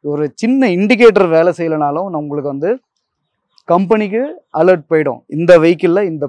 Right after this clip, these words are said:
problem இருக்கு அப்படின்ட்டு ஆட்டோமேட்டிக்கா அவங்க call பண்ணி நம்மளுக்கு அந்த ப்ராப்ளமை rectify பண்ணுவாங்க. அந்த ஒரு டெக்னாலஜி இதுல கொண்டு வந்திருக்காங்க. முக்கியமா வண்டியோட ground clearance பாத்தீங்கன்னா நூத்தி எண்பத்தி மூணு எம்எம் height இருக்கு ground clearance. So இந்த ground clearance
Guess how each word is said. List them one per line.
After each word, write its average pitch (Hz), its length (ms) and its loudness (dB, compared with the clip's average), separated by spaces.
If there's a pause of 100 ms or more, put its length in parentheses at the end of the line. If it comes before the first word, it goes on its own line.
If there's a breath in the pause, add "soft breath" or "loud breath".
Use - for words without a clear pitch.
problem 156 400 -2
இருக்கு 139 240 -6
அப்படின்ட்டு 135 380 -8 (500)
ஆட்டோமேட்டிக்கா 185 540 0 (140)
அவங்க 180 180 -2 (100)
call 160 240 0
பண்ணி 170 200 -6 (280)
நம்மளுக்கு 165 300 2
அந்த 147 100 0 (140)
ப்ராப்ளமை 156 440 2
rectify 151 360 -6
பண்ணுவாங்க. 120 320 -10 (200)
அந்த 160 140 0 (120)
ஒரு 147 120 4 (260)
டெக்னாலஜி 160 500 -6
இதுல 135 160 -8 (240)
கொண்டு 151 180 -4
வந்திருக்காங்க. 135 400 -2 (480 soft breath)
முக்கியமா 233 360 2 (260)
வண்டியோட 208 360 2 (360)
ground 196 260 6
clearance 170 340 4
பாத்தீங்கன்னா 135 320 -2 (120)
நூத்தி 247 320 -6
எண்பத்தி 180 400 -4
மூணு 151 240 -8
எம்எம் 226 280 -4
height 180 240 0
இருக்கு 156 260 -6
ground 156 240 -4
clearance. 147 340 -6 (520)
So 247 140 4
இந்த 370 220 2
ground 262 280 4
clearance 226 460 2